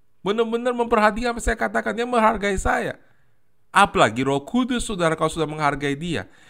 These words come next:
dia akan buka pewahyuan kepada saudara. Dia akan buka firman-Nya pada saudara. Dia akan buka pengertiannya pada saudara secara luar biasa. Amin, saudara.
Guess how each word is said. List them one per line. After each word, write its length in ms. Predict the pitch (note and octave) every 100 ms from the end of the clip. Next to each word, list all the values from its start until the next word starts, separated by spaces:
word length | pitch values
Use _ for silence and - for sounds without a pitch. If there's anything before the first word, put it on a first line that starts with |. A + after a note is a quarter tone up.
| -
dia 160 | - D#3+
akan 240 | F3+ F3
buka 720 | D#3 C#4 C#4+ - - C4 - - _ -
pewahyuan 720 | G3 E3+ E3+ E3 A#3+ C#4 A#3
kepada 320 | E3 C#3 C3+
saudara. 480 | C3+ C3+ D3 E3 A2 - - -
Dia 80 | E3
akan 160 | F#3 E3+
buka 400 | C#4+ D4+ D4+ F3+
firman-Nya 400 | F#3 G3 F#3+ F3+
pada 160 | E3
saudara. 480 | D3+ D#3 C3+ B2 G#2+ - - F#3
Dia 80 |
akan 160 | G#3 F#3+
buka 400 | D4+ D#4 D4 A3+
pengertiannya 560 | A#3 A3 G3+ G#3 G3 F#3
pada 120 | E3+
saudara 280 | E3+ D3+ D3+
secara 300 | D3 C#3+ C#3
luar 260 | B2+ B2
biasa. 480 | A2 G#2 G#2 - - - - _ _ _ _ _ _ _ _
Amin, 320 | - A2+ A#2 C#3
saudara. 480 | - A#2 A2 A#2+